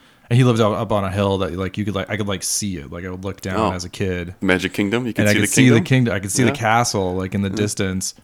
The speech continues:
Speaker 1: Never went.
Speaker 2: Hmm.
Speaker 1: <laughs> I don't know how that happened.
Speaker 2: Yeah,
Speaker 1: But
Speaker 2: that's kinda, like,
Speaker 1: it's kinda,
Speaker 2: taunting you
Speaker 1: it's
Speaker 2: the whole
Speaker 1: pretty much,
Speaker 2: time.
Speaker 1: I mean,
Speaker 2: Yeah.
Speaker 1: I was eight,
Speaker 2: Yeah,
Speaker 1: you know,
Speaker 2: well,
Speaker 1: between
Speaker 2: I don't
Speaker 1: eight and
Speaker 2: know.
Speaker 1: a teenager. So I guess, you know, at thirteen, I would have been like, "Fuck this."
Speaker 2: Yeah.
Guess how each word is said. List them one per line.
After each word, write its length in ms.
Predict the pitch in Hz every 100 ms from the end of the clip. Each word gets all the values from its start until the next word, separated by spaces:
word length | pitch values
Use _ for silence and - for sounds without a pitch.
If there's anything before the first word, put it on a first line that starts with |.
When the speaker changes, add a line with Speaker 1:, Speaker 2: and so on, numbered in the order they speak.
| _ _
Speaker 1:
Never 380 | 113 98 101 98
went. 240 | 90 80 - _
Speaker 2:
Hmm. 320 | 143 143 92 92 - - -
Speaker 1:
<laughs> 320 | - - -
I 580 | 175 175 - - - -
don't 100 | 117
know 100 | 117
how 120 | 110
that 120 | 104
happened. 500 | 98 98 98 107 98 101 _ - - -
Speaker 2:
Yeah, 80 | -
Speaker 1:
But 140 | 131 101
Speaker 2:
that's 120 | 120
kinda, 200 | - 110
like, 340 | 92 87 - - _
Speaker 1:
it's 80 | -
kinda, 140 | 117
Speaker 2:
taunting 220 | 269 107
you 60 | 90
Speaker 1:
it's 60 | 95
Speaker 2:
the 40 | 101
whole 100 | 139
Speaker 1:
pretty 120 | 185
much, 120 | -
Speaker 2:
time. 120 | 87
Speaker 1:
I 160 | 85 92
mean, 120 | 180
Speaker 2:
Yeah. 60 | 180
Speaker 1:
I 40 |
was 200 | 180 147 -
eight, 400 | 107 117 123 - - _ -
Speaker 2:
Yeah, 180 | 120 117
Speaker 1:
you 40 | 117
know, 240 | 110 104
Speaker 2:
well, 100 | 101
Speaker 1:
between 260 | 110 131 113
Speaker 2:
I 40 |
don't 80 | 107
Speaker 1:
eight 40 |
and 80 | 110 107
Speaker 2:
know. 20 |
Speaker 1:
a 40 | 104
teenager. 480 | - 113 107 110 104
So 100 | 107
I 40 |
guess, 260 | 104 104 - _ -
you 100 | 113
know, 140 | 101
at 120 | 95
thirteen, 440 | - 107 95 110 101
I 40 |
would 100 | 98 98
have 60 |
been 200 | 98 98
like, 220 | 98 95 -
"Fuck 280 | 127 110
this." 440 | - 113 104 - -
Speaker 2:
Yeah. 260 | 113 92